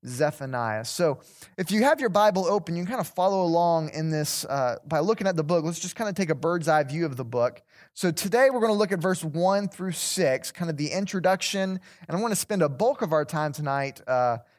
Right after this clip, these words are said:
not only handling these verses, but kinda helping you situate Zephaniah within its historical context. So we're gonna do a lot of that tonight. Um, and then next week, we're gonna do one seven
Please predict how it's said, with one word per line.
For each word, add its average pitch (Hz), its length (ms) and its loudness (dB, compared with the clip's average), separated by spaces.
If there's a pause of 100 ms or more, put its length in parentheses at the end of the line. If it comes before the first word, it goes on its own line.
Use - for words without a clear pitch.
not 180 100 0
only 175 200 2
handling 190 400 2
these 160 160 0
verses, 147 420 -2
but 135 160 -4
kinda 185 320 -2
helping 180 380 -2
you 147 260 -2 (680)
situate 185 840 2
Zephaniah 160 640 2
within 143 240 -2
its 139 160 -6
historical 135 480 -4
context. 120 640 -6
So 135 100 -6
we're 135 120 -4
gonna 147 120 -2
do 139 160 -2
a - 0 -
lot 156 240 2
of 156 60 -4
that 147 220 2
tonight. 139 380 -4 (360)
Um, 151 280 0
and 160 200 0
then 208 360 4
next 226 300 0
week, 214 220 -2
we're 208 80 0
gonna 175 100 0
do 165 120 2
one 180 360 0
seven 208 680 0